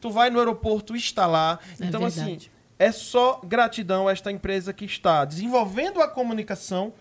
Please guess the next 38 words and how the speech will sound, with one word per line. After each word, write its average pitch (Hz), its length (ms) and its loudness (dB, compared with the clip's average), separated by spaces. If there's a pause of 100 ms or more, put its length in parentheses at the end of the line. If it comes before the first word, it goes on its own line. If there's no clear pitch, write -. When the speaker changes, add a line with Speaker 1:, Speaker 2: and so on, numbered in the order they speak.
(120)
Speaker 1:
que 196 80 -4
é - 20 0
a - 20 0
ferramenta 202 560 -2
essencial 220 600 -2
pra 180 180 -4
gente, 185 240 -8
né, 220 220 -6
Lari? 143 260 0 (240)
Que - 80 -16
somos 190 240 -2
gestores 180 340 -4
condominiais, 160 540 -6
você 151 220 -14
que 185 100 -16
é 180 60 -10
advogada, 156 580 -4
né? 170 140 -8 (280)
Então, 202 300 -2
assim, 202 260 -6 (240)
esta 220 380 4
empresa 196 420 -2
que 196 120 -12
tanto 247 360 0
contribui 214 500 -8
com 208 100 -10
o 202 40 -6
mercado 190 400 -4
condominial, 185 600 -4
com 175 60 -20
seus 170 220 -12
mais 190 300 -2
de 190 80 -14
dez 185 240 -6
mil 180 180 -6
edifícios 170 520 -12
aí 160 160 -10
residenciais 156 880 -8